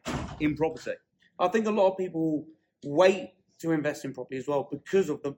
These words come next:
Speaker 2: house prices going up and down.
Speaker 1: Yeah.
Speaker 2: So a lot of people,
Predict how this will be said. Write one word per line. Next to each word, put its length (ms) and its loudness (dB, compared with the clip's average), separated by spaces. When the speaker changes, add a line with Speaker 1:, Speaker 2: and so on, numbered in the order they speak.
Speaker 2:
house 300 -4
prices 320 -12
going 200 -2
up 120 -6
and 120 -8
down. 280 -10
Speaker 1:
Yeah. 200 0
Speaker 2:
So 180 4
a 40 8
lot 140 8
of 60 -8
people, 560 0